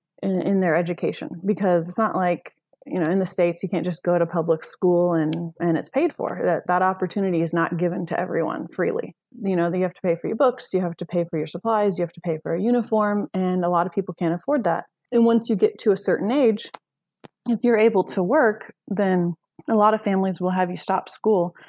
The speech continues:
and start working and help supporting the family. And I, you can't blame them, you know, they need the income, but they also, they also need an education.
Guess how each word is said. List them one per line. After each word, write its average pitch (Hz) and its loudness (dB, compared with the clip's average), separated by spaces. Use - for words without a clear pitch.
and 196 4
start 170 0
working 196 2
and 170 2
help 175 0
supporting 175 0
the 165 2
family. 214 2
And 185 2
I, 185 0
you 185 0
can't 214 0
blame 226 6
them, 202 4
you 208 2
know, 180 2
they 180 2
need 185 0
the 170 0
income, 185 0
but 196 2
they 196 4
also, 180 2
they 180 2
also 165 0
need 170 -2
an - -4
education. - -8